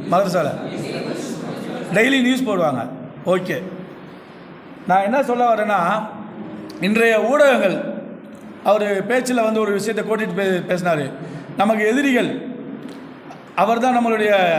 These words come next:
இலக்கை நிரூபிக்கிறாங்க மாதிரி. அதே மாதிரி வந்து இன்றைக்கு வந்து ஒரு மதரசாவை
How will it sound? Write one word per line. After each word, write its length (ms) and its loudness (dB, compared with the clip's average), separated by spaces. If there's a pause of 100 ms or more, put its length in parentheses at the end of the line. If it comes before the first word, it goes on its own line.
(180)
இலக்கை 320 0
நிரூபிக்கிறாங்க 580 0
மாதிரி. 240 -2 (520)
அதே 180 4
மாதிரி 220 4
வந்து 480 2 (340)
இன்றைக்கு 360 2
வந்து 640 4 (480)
ஒரு 160 2
மதரசாவை 840 6